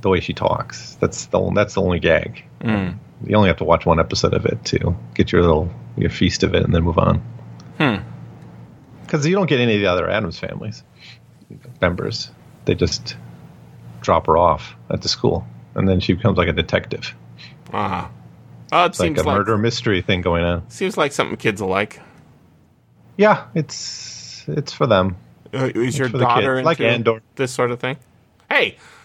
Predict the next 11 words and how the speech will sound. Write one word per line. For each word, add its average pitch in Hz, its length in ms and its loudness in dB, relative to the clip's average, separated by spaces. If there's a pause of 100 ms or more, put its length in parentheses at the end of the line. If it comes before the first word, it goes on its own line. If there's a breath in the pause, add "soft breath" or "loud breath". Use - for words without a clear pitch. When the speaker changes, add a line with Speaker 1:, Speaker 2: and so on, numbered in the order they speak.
(200 loud breath)
Speaker 2:
you 226 120 0
can't 220 300 0 (240)
slam 165 380 2
Andor 135 300 2
that 123 180 2
way. 156 120 0
You 165 80 2
haven't 135 140 -2
watched 123 280 -4
it - 60 -12
yet. - 140 -18